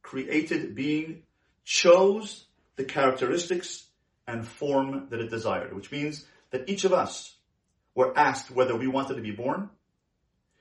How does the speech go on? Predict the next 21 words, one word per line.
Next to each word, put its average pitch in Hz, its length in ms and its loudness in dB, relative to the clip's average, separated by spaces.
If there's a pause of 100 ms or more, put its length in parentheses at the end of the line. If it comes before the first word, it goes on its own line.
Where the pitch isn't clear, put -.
(180)
We 139 120 -2
said 120 320 4
yes, - 460 2 (420)
and 143 320 0
then 180 500 4 (160)
in 139 140 0
our 135 240 4
beauty 151 360 -4
we 135 100 -4
were 135 160 4
asked 156 280 0
by 139 140 4
God, 127 420 0 (320)
"And 131 200 0
how 180 500 2
do 143 260 -2
you 160 180 -4
want 151 480 0
to 151 80 -8
be 135 120 -6
created? 143 460 -6